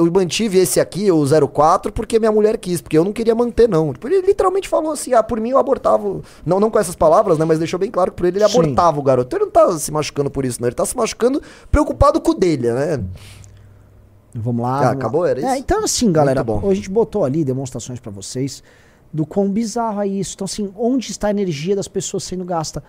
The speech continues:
Speaker 2: Defendendo o, a honra de Jair Renan. O Jair Renan acha
Speaker 1: É.
Speaker 2: vocês todos uns imbecis. Mas não tem o que fazer, porque as pessoas t-,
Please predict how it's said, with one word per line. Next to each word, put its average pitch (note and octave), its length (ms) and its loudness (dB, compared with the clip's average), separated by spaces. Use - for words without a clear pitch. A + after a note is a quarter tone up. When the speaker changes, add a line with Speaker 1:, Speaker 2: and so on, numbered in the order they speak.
Speaker 2:
Defendendo G#3 720 -2
o, - 120 -14
a F#3+ 100 -2
honra G3+ 320 0
de F#3+ 120 -6
Jair F#3+ 260 -2
Renan. F3+ 320 -2
O D4+ 100 4
Jair D#4+ 180 2
Renan G3 440 2
acha G3 240 -6
Speaker 1:
É. D#3 40 -10
Speaker 2:
vocês - 360 -4
todos A3 260 -4
uns G#3+ 180 -2
imbecis. A#3 800 -2
Mas F#4 180 -4
não F#4+ 80 -4
tem F4+ 140 0
o - 20 0
que - 80 -14
fazer, A#3 340 2
porque - 140 -4
as G#3+ 80 -4
pessoas - 400 -4
t-, A#3+ 100 0